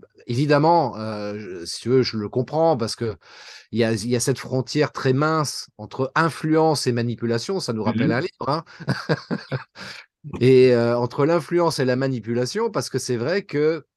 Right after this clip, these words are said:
Speaker 1: euh, c'est, c'est, c'est là toute la difficulté, euh, du neuromarketing. Euh, est-ce qu'on s'en sert ? Et on en revient toujours à cette cons-, question fondamentale. Quelle est l'intention ? Pourquoi je vais utiliser le, le
Speaker 2: Mhm.
Speaker 1: neuromarketing ?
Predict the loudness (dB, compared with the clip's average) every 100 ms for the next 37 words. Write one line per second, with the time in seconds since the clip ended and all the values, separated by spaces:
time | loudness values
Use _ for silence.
0 | _ _ _ _ _ -10 -10 -8 -10 -10
1 | -12 -14 -20 -20 _ _ -12 -8 -8 -8
2 | -8 -12 -16 -10 -6 -4 -2 2 2 4
3 | 2 2 0 0 0 0 -6 -6 -6 -4
4 | 0 2 2 2 2 -4 -8 -18 -20 _
5 | -2 2 6 6 4 2 0 -2 -4 -2
6 | -4 -6 _ _ _ _ -8 -6 -4 -4
7 | -2 0 0 0 0 -2 -2 -2 -2 -2
8 | -2 -2 -4 -6 -4 -4 -8 -10 -10 -4
9 | -2 -2 -4 -4 -4 -2 -2 -2 2 4
10 | 4 4 0 -2 -2 -4 -4 -6 -2 0
11 | 0 0 2 2 -2 -4 -4 -2 -2 -4
12 | -6 -6 -2 2 4 4 -2 -6 -18